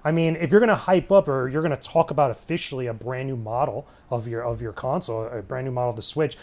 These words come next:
I feel like that's one way to get people excited. If you're gonna talk about expecting to break, you know, those records that you set previously beforehand, they better come out swinging, is all I'm saying.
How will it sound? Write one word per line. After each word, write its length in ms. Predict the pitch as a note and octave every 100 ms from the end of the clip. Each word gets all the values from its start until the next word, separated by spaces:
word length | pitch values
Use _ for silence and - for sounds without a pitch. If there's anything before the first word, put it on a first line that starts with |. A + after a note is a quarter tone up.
| -
I 60 | C3
feel 140 | F#3+
like 180 | D#3+ C#3
that's 280 | D#3 D3 -
one 220 | B2 D#3
way 100 | D3+
to 60 | C#3+
get 160 | C#3+
people 200 | C#3 C#3+
excited. 300 | C3 D#3+ C#3+
If 160 | F3 F3
you're 140 | F3
gonna 200 | D#3 D#3+ - - -
talk 240 | F3+ E3+
about 320 | D#3 D3+ - -
expecting 480 | - - E3 - D3
to 80 | B2+
break, 480 | A2 B2 C#3+ A#2 - - C#3
you 80 |
know, 120 | C#3 B2+
those 160 | A2+
records 380 | A#2 D3 B2+ A2+
that 180 | A2+ -
you 60 |
set 260 | - A#2 -
previously 560 | C3 C#3+ G#2+ - G#3+ F#3 - -
beforehand, 320 | A#2+ D#3 B2
they 60 | D3
better 180 | G3
come 180 | F3+ F#3
out 140 | C#3 -
swinging, 400 | D3 D#3+ G2 -
is 100 | B2
all 140 | C#3 A#2+
I'm 80 | G#2+
saying. 360 | B2+ C3+ -